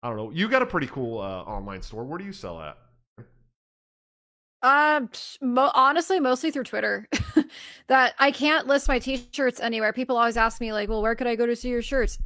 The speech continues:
Speaker 2: My pinned tweet, because I keep getting banned from all these e-commerce sites because apparently I'm a domestic terrorist and I'm too violent. <laughs>
Speaker 1: Do you think it's just the Ted Kaczynski shirts?
Speaker 2: Oh, no. <laughs> No, this has been going on for a couple of years.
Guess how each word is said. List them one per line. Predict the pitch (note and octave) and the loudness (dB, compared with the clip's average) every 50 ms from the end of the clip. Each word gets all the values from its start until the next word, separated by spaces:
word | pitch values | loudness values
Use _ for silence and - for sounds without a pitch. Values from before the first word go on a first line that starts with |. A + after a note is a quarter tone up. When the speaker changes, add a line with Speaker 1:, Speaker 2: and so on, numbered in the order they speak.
| - - - | -6 -4 0
Speaker 2:
My | B3 B3 B3+ C4 | 2 4 4 4
pinned | B3 C#4 C4+ B3+ - - | 4 4 2 2 2 -2
tweet, | - - E4 D4+ A#3+ G#3+ - - _ _ | -2 -2 0 2 2 0 -2 -6 _ _
because | - A#3 A3+ - B3 B3 A3+ G3+ | -2 -2 0 2 2 2 2 2
I | A3+ A3+ | 0 -2
keep | - B3 A#3+ G#3+ - | -2 -4 -6 -2 2
getting | B3 B3 A#3 A3+ A3 G3+ G3 _ - | 2 2 2 0 -4 -6 -6 _ 0
banned | B3 B3+ B3 A#3+ A#3 G#3+ G#3 F#3 - - | 2 4 4 4 2 2 0 -4 -10 -12
from | - - A#3 A3 G#3+ G#3 G#3 - - | -4 0 2 2 2 2 0 -2 0
all | G#3+ G#3+ G#3 | 0 2 2
these | G#3+ G#3+ G#3 - | 2 0 -2 -2
e-commerce | F#3+ G#3 - B3 A#3+ A#3 A#3 A3 - | -6 -4 -2 0 0 0 0 -2 -2
sites | - G#3+ G3 G3+ - | -2 -2 -2 -2 -4
because | - G#3 G#3 - G#3 G3 | -6 -6 -4 -4 -4 -6
apparently | G#3+ - - A3 A3 G#3 G3 G3+ | -6 -6 -4 -4 -4 -4 -4 -4
I'm | F#3+ F#3+ | -6 -6
a | F#3 F#3 F3+ - _ - | -6 -8 -10 -12 _ -8
domestic | G3+ G3 F3+ F3 - - - | -6 -6 -6 -6 -8 -12 -14
terrorist | - - F3+ F3 D#3+ - - E3+ - - - - - _ _ - | -10 -8 -6 -6 -6 -6 -6 -8 -10 -12 -16 -18 -20 _ _ -10
and | - F#3+ | -8 -6
I'm | F3+ F3+ - _ _ - | -6 -8 -10 _ _ -14
too | - F3+ F3+ | -8 -8 -6
violent. | - E3+ D#3+ D3+ C3 A2+ F2+ - _ _ | -4 -4 -4 -6 -6 -10 -14 -16 _ _
<laughs> | - | -4
Speaker 1:
Do | - - - _ _ - | -4 -4 -6 _ _ -2
you | - G#2 | -2 0
think | F2 A2 - | 2 2 0
it's | E2 - | 0 -2
just | - - F#2 F#2 E2+ - - - | -4 -6 -6 -6 -6 -6 -8 -8
the | - G2 F2+ F2 F2 E2+ - | -6 -4 -4 -4 -4 -6 -6
Ted | - F2 F2 D#2+ | -8 -8 -8 -8
Kaczynski | - - D#2 E2+ E2 - - F#2 E2+ | -10 -12 -10 -10 -10 -10 -12 -14 -12
shirts? | - - G2+ G#2 - - - _ _ - | -10 -10 -10 -10 -12 -16 -20 _ _ 4
Speaker 2:
Oh, | C#4+ C#4+ C#4 C4 A3+ | 6 6 6 6 6
no. | A3 G#3+ A3 A3+ A#3+ C4 C#4 C4+ B3+ B3+ A#3+ A3+ A3 - - D4 C4 - C#4 B3 A#3+ | 4 6 6 8 8 8 8 8 8 6 6 4 4 6 6 6 8 8 6 6 6
<laughs> | |
No, | A#3 B3+ B3 A#3+ A#3 | 6 6 6 4 4
this | G#3+ A3+ A3 | 2 2 2
has | D#4 D#4 | 2 2
been | D4+ F#4 F4 | 2 2 4
going | D4+ D4 C#4+ C4+ B3+ | 4 4 6 6 6
on | A#3 G#3+ A3+ A#3+ B3 B3 | 6 6 6 6 4 4
for | C4 B3+ A#3 | 4 4 4
a | A3 | 4
couple | - A#3 G#3+ - G3+ G3 | 2 0 0 0 -2 -4
of | F#3+ | -4
years. | F#3 F#3 - G#2 D2+ - G#3+ - - - - | -4 -6 -8 -10 -12 -14 -16 -16 -18 -18 -20